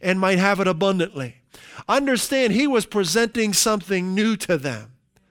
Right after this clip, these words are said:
And they had to repent to receive it. They had to change the way they thought to receive it. So how are people gonna hear this good news?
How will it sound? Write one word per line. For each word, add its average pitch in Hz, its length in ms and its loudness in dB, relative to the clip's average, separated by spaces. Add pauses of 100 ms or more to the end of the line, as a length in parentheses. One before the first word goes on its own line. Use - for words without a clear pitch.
(480)
And 214 240 0
they 285 220 6
had 247 280 2
to 214 180 0
repent 214 760 2
to 226 140 -2
receive 233 480 0
it. 117 100 -8 (720)
They 254 200 6
had 254 180 4
to 202 80 4
change 247 560 0
the 220 100 0
way 214 300 2
they 185 240 0
thought 214 480 -4
to 202 120 -2
receive 202 480 0
it. - 180 -16 (1120)
So 262 200 2
how 294 360 0
are 262 100 4
people 247 400 0
gonna 226 280 0
hear 294 420 -4
this 151 260 -4
good 139 240 -4
news? 113 560 -8